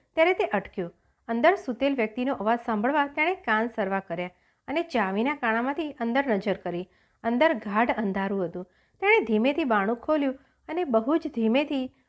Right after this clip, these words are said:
અવાજ ન થાય એ રીતે બંધ કર્યું. લાઇટની સ્વિચ માટે ફંભોસવાનું તેણે શરૂ કર્યું. અચાનક તેની સાવ નજીકથી કોઈક બોલ્યું, ઘેરા મક્કમ પુરુષ અવાજમાં,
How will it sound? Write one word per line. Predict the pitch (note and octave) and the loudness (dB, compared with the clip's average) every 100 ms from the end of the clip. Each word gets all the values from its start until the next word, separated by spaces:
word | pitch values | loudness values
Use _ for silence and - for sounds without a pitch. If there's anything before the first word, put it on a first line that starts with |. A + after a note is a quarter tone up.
| _ | _
અવાજ | A3 B3 C#4+ C#4+ | 0 2 2 0
ન | A3 B3 | 0 0
થાય | C#4 C#4+ D4 | 0 0 0
એ | C#4 | 0
રીતે | D4+ C#4 C#4+ | -4 -2 0
બંધ | A3+ G#3+ F#3+ | 4 2 2
કર્યું. | F#3 E3+ F3 _ _ _ - | -4 -6 -8 _ _ _ 0
લાઇટની | A3 G#3+ G#3+ F4 | 0 0 0 0
સ્વિચ | F#4 C4 C4+ D4+ | 0 -2 -4 -4
માટે | E4+ E4 B3+ - _ _ | -2 0 0 -4 _ _
ફંભોસવાનું | - A#3+ A3+ E4 E4 C4+ C#4 | -2 2 4 2 2 0 0
તેણે | C#4 B3+ | 0 0
શરૂ | C#4+ A#3 G3+ | 2 2 4
કર્યું. | F#3 E3+ D#3 - _ _ - | 0 -4 -6 -12 _ _ -10
અચાનક | G3+ C4+ D#4+ F#4 | -4 0 0 0
તેની | D#4 D#4+ | -2 -2
સાવ | E4 A#3+ A3+ C4+ | -2 0 2 2
નજીકથી | B3+ A3+ C#4+ E4 C#4+ | 2 2 -2 -2 -4
કોઈક | C#4+ E4+ E4+ | 0 -2 2
બોલ્યું, | A#3+ A#3 F#3+ - _ _ _ | 4 4 2 -2 _ _ _
ઘેરા | G3+ A#3 A#3+ D#4+ | -4 0 4 4
મક્કમ | E4 A3+ - C#4+ | 4 -2 -4 -6
પુરુષ | C#4+ B3 C4+ - | -2 -2 -4 -4
અવાજમાં, | G3+ F#3+ F#3+ F3+ | -2 0 -2 -8